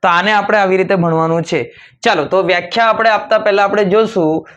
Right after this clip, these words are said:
કોઈ એક પ્રક્રિયક છે, માની લો એ બી પ્રક્રિયક છે. કઈ પ્રક્રિયક છે બચ્ચાઓ?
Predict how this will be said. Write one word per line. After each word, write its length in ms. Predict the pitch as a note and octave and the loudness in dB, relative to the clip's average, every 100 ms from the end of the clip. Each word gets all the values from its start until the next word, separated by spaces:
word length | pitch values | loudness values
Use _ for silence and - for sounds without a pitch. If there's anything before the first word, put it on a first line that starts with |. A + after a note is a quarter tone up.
| _ - | _ 0
કોઈ 220 | B3 D4 | 2 4
એક 220 | C#4+ C#4+ | 0 -2
પ્રક્રિયક 460 | A#3+ - B3 A#3+ - | -4 0 0 -2 -2
છે, 180 | G#3+ | -2
માની 300 | G#3+ G3 G3 | 0 0 0
લો 140 | G3+ G3+ F#3+ | -2 -2 0
એ 240 | G3 G3+ | 2 2
બી 220 | F#3 G#3 | 0 -2
પ્રક્રિયક 520 | G3+ F3 E3 D3+ C#3 | -2 -4 -2 -2 -4
છે. 200 | - A#2 - | -10 -18 -2
કઈ 160 | G#3 | 0
પ્રક્રિયક 360 | A3+ G#3+ A3 G3 | 0 -2 -2 -4
છે 80 | G#3+ | -4
બચ્ચાઓ? 840 | G3 F#3+ G#3 G3 G#3+ D4 - | -6 -4 0 2 4 4 2